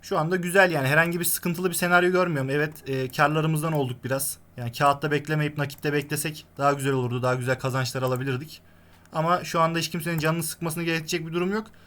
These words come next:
Yani gece üçten sonra asıl olan olacak. O şekilde söyleyeyim size. Hiv'de başka söyleyebileceğim bir şey var mı size?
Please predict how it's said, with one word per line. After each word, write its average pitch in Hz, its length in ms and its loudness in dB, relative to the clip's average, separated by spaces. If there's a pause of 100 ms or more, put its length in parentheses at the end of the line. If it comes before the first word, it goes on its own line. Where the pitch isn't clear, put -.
(360)
Yani 151 240 0
gece 165 200 0
üçten 185 340 2
sonra 139 260 0
asıl 127 320 -4 (420)
olan 131 240 -2
olacak. 135 340 0 (1200)
O 131 80 -6
şekilde 147 380 -4
söyleyeyim 131 380 -4
size. 151 260 -10 (2000)
Hiv'de 151 260 0
başka 151 280 2
söyleyebileceğim 147 680 -4
bir 139 40 -8
şey 127 200 -4
var 117 160 -2
mı 113 160 -4
size? 139 460 -6